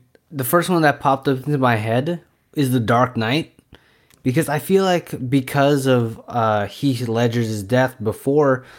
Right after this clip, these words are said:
The Dark Knight, there was, I feel like, very limited behind the scenes of The Dark Knight. Of course, we got some, like, I think just recently, earlier this year, they released some behind the scenes stuff for the Nolan trilogy.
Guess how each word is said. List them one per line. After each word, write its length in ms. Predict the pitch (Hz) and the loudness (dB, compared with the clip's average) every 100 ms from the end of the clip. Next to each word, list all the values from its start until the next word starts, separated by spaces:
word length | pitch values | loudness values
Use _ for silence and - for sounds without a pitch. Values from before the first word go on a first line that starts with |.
| _ | _
The 120 | 120 | -4
Dark 280 | 107 120 127 | 2 2 2
Knight, 280 | 123 123 98 | 0 -2 0
there 100 | 131 | 0
was, 180 | 170 170 | 0 -2
I 200 | 151 156 | -8 -6
feel 220 | 185 185 | -2 -2
like, 160 | 165 120 | -2 -2
very 360 | 117 151 160 | 2 4 4
limited 560 | 127 127 139 143 147 120 | 4 4 4 4 4 2
behind 420 | 113 113 127 131 | -2 0 0 2
the 60 | 120 | 0
scenes 580 | - 120 135 165 - _ _ _ _ - | -2 0 0 -2 -8 _ _ _ _ -8
of 160 | 120 120 | -4 -2
The 80 | |
Dark 340 | 107 110 123 123 | 0 2 0 0
Knight. 240 | 131 156 | -2 0
Of 160 | - - | -4 -2
course, 220 | 240 233 | -2 0
we 80 | 208 | -2
got 220 | 185 - | -2 -2
some, 500 | - 143 156 156 156 _ - _ | 0 2 4 2 -2 _ -20 _
like, 180 | 139 123 | -2 0
I 120 | 131 | 0
think 180 | 160 147 | 2 2
just 180 | 135 110 | 0 2
recently, 520 | 120 127 139 135 117 | 0 2 0 0 0
earlier 420 | 101 120 127 123 | 0 2 4 2
this 240 | 117 110 117 | 2 -2 0
year, 280 | 120 123 | 4 4
they 160 | 117 143 | 4 4
released 280 | 147 143 139 | 4 2 2
some 220 | 135 120 | 2 4
behind 260 | 117 123 127 | 2 2 0
the 80 | |
scenes 300 | 120 127 127 | 2 2 0
stuff 220 | 123 127 123 | 0 -2 0
for 100 | 113 | 0
the 120 | 107 | 2
Nolan 400 | 101 113 120 120 | 2 2 2 2
trilogy. 600 | 139 131 131 135 143 | 2 2 2 2 -2